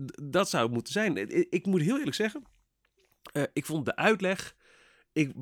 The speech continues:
ik, het, zelfs toen ik de uitleg zag, dacht ik nog, "Oh, dit gaat vast fout." Maar het is bij mij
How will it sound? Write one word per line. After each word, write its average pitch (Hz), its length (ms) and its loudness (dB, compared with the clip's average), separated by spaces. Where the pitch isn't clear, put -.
ik, 143 260 -4
het, - 180 -4
zelfs 196 240 2
toen 160 120 0
ik - 60 2
de - 60 0
uitleg 117 220 0
zag, 160 180 0
dacht 127 180 0
ik 127 60 4
nog, 110 80 2
"Oh, 120 340 2
dit 117 100 -2
gaat 107 200 -2
vast 101 200 -4
fout." 180 320 -2
Maar 117 100 -2
het 117 100 -2
is 120 60 -6
bij 110 80 0
mij 104 320 2